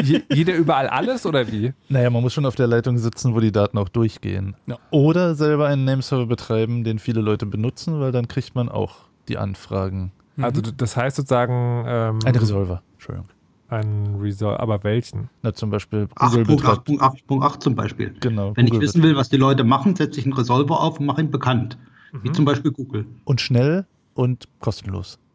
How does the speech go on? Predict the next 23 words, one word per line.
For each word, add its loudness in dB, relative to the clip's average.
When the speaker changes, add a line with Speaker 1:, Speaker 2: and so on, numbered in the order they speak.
Speaker 4:
Genau. 6
Speaker 1:
Schnell -2
und -6
kosten-, -6
ja, 0
klingt, -6
äh, -2
klingt -6
okay. -8
Also 0
das 4
heißt, -2
im -4
Zweifel -2
sozusagen -2
ist -8
das -10
immer 0
mein 0
Internetanbieter, -2
der 0
ja 2
immer, -2